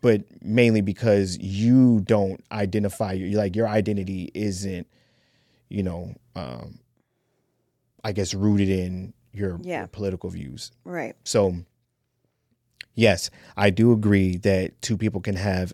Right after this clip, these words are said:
Speaker 1: a healthy relationship as long as they respect one another if they have different political views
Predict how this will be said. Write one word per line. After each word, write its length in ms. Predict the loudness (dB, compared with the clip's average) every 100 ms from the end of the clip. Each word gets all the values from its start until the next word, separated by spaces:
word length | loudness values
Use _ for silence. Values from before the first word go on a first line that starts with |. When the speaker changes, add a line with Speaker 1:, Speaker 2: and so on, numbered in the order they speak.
| -6
Speaker 1:
a 280 | -4 -4
healthy 680 | -2 -2 -2 -2 -4 -4 -8 -10
relationship 600 | -8 -6 -6 -6 -6 -6
as 120 | -4
long 160 | -4 -4
as 80 | -4
they 120 | -6
respect 420 | -4 -4 -2 -2
one 140 | -2 -2
another 340 | -2 -2 -6 -6
if 180 | -8 -6
they 100 | -8
have 180 | -8
different 280 | -8 -8 -10
political 360 | -8 -6 -6 -8
views 460 | -6 -6 -4 -6